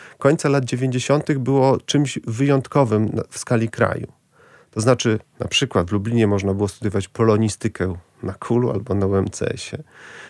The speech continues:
Podobnie i inne kierunki. To sprawiało, że, mm, oczywiście pojawił się taki specyficzny antagonizm,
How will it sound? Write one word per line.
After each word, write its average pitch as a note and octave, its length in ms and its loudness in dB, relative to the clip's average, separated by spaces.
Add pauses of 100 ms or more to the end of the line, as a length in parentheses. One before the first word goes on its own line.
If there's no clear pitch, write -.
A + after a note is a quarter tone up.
Podobnie C3 400 2
i - 60 2
inne B2 320 2
kierunki. F#2 680 -2 (420)
To G3+ 360 4 (160)
sprawiało, B2 1000 4
że, C3 580 2 (340)
mm, A#2 260 0
oczywiście - 360 -4
pojawił B2+ 340 2
się - 160 -4
taki - 240 -6
specyficzny - 640 -6
antagonizm, G#2 800 0